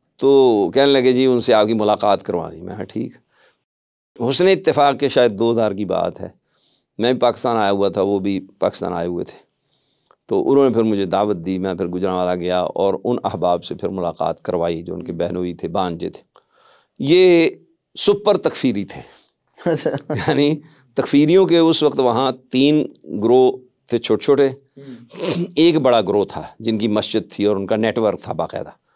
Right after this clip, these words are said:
Speaker 1: तो इनके साथ सारा दिन गुफ्तगू होती रही, सारे मामलात चलते रहे। तो वो तो पूरी दुनिया में अपने सिवा किसी को मुसलमान ही नहीं समझते थे।
Speaker 2: सही।
Speaker 1: तो जहालत का अंदाज़ा कीजिए कि रात को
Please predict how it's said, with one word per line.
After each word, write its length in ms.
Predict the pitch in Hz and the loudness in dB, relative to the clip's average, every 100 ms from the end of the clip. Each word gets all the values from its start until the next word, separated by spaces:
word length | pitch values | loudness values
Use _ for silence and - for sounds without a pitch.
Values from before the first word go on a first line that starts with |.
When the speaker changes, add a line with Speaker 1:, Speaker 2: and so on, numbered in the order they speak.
| _ _ _ _ _ | _ _ _ _ _
Speaker 1:
तो 60 | - | -2
इनके 280 | 196 220 226 | 0 4 4
साथ 220 | 185 180 | 4 2
सारा 260 | 143 160 170 | 2 2 4
दिन 200 | 160 139 | 2 2
गुफ्तगू 420 | 120 - 120 127 | -2 -4 -2 0
होती 260 | 110 - | 0 0
रही, 280 | 120 113 113 | 2 4 2
सारे 280 | 107 104 107 | 2 2 2
मामलात 440 | 104 98 98 98 | 0 0 2 0
चलते 340 | 98 98 95 117 | 2 -4 0 0
रहे। 140 | 101 | 0
तो 140 | 95 131 | -4 -6
वो 140 | 151 | -6
तो 420 | 156 156 - - _ _ _ - | 0 0 0 -4 _ _ _ 0
पूरी 240 | 196 220 | 4 4
दुनिया 380 | 147 151 143 143 | 2 2 2 2
में 140 | 135 | 2
अपने 380 | 131 131 127 143 | 0 0 0 0
सिवा 240 | 135 120 120 | 2 2 0
किसी 260 | 117 117 | -2 -6
को 100 | 113 | -4
मुसलमान 500 | 113 107 101 101 101 | -4 -2 -2 -2 -2
ही 80 | 98 | -2
नहीं 100 | 95 | -6
समझते 400 | - 80 - _ _ | -6 -12 -12 _ _
थे। 280 | _ - | _ -12
Speaker 2:
सही। 240 | - 156 127 - _ _ | 0 0 0 -10 _ _
Speaker 1:
तो 420 | 120 117 117 110 107 | 2 6 6 4 0
जहालत 460 | 113 147 151 185 | 0 2 2 2
का 120 | 160 180 | 0 0
अंदाज़ा 360 | 151 127 139 | 2 4 2
कीजिए 420 | 120 120 110 113 | 0 -4 -2 -2
कि 160 | 113 117 | 0 0
रात 320 | 104 110 117 | 4 4 2
को 380 | - 117 113 | 0 0 0